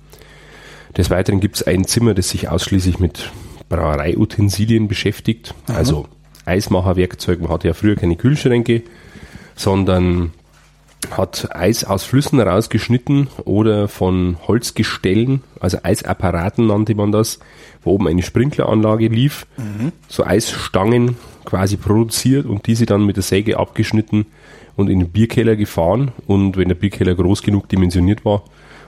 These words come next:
Speaker 1: und genug Eis gemacht wurde, hat man bis zu zwei Jahre bei uns das Bier warm halten, äh, kalt halten können.
Speaker 2: Zwei Jahre?
Speaker 1: Mhm.
Speaker 2: Auch über den Sommer?
Speaker 1: Ja. Wenn die Bierkeller ka-, äh, groß genug dimensioniert waren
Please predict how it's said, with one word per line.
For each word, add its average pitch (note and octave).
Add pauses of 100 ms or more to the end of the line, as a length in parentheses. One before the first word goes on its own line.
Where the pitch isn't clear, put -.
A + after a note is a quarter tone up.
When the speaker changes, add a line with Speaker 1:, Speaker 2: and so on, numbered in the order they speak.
Speaker 1:
und -
genug G2
Eis F2
gemacht E2+
wurde, F2+
hat E2
man E2+
bis -
zu E2+
zwei D#2
Jahre F2
bei F2
uns - (680)
das G2+
Bier F#2+
warm E2
halten, -
äh, E2+
kalt E2
halten E2
können. D#2
Speaker 2:
Zwei A2+
Jahre? B2
Speaker 1:
Mhm. G#2+ (180)
Speaker 2:
Auch -
über D#3+
den C#3
Sommer? A#2+ (200)
Speaker 1:
Ja. F#2 (880)
Wenn G2
die B2
Bierkeller A#2 (140)
ka-, G2+
äh, F#2+
groß G#2+
genug A2
dimensioniert G2+
waren A#2+